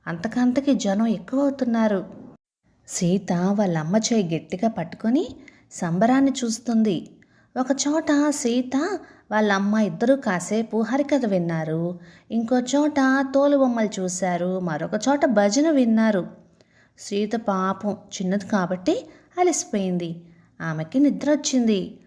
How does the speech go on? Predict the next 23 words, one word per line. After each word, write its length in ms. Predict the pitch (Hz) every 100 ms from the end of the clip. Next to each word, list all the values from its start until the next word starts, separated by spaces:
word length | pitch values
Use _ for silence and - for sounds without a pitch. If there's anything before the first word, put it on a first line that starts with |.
| _ _ 175
అమ్మతో 340 | 190 240 311
చెప్పింది. 800 | 302 247 247 254 233 220 220 226 233 - _ _ _
సీతను 380 | - 262 269 277
ఒక 140 | 226 190
చోట 140 | 202 -
పడుకోబెట్టి 920 | 180 160 - 214 214 185 - 381 - -
తల్లి 180 | 226 269
పక్కనే 400 | 262 240 269 294
కూర్చుంది. 760 | 277 214 185 226 202 170 160 - - - _ 160
అంత 300 | 170 180 -
సందట్లో 640 | - 160 185 226 254 269
కూడా 280 | 262 214 202
హాయిగా 580 | 190 175 175 202 226
సీత 460 | 247 214 208 214 208 208
కళ్ళు 200 | 196 233
మూసుకొని 440 | 254 247 285 285
నిద్రపోయింది. 680 | 226 254 269 254 220 196 143 - - - _ _ _ _ _ _ -
సీత 360 | 285 294 302
నిద్ర 340 | 311 196 185 220
లేచేదాకా 840 | 226 214 208 170 160 170 165 170
పాపం 500 | 160 160 180 190 196
సీత 280 | 208 180 180
తల్లికి 680 | 220 170 170 190 285 440